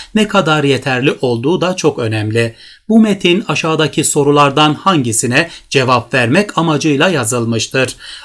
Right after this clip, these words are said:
A. Kitap kapakları tasarlanırken nelere dikkat edilmelidir? B. Kapak tasarımı aşamasında yayın evlerinin istekleri nelerdir? C. Kitabın konusu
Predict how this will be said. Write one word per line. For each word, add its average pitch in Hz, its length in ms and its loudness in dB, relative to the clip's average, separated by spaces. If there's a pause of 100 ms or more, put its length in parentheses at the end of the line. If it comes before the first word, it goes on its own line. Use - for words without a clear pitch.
A. 151 220 2
Kitap 220 380 -4
kapakları 175 600 -2
tasarlanırken 135 1000 -2 (180)
nelere 180 420 2
dikkat 139 460 -4
edilmelidir? 113 800 -2 (320)
B. 147 220 2
Kapak 202 400 -4
tasarımı 185 540 0
aşamasında 123 880 -2 (180)
yayın 135 360 2
evlerinin 143 560 2
istekleri 139 640 -2
nelerdir? 123 640 0 (360)
C. 151 220 2
Kitabın 147 460 -2
konusu 117 600 0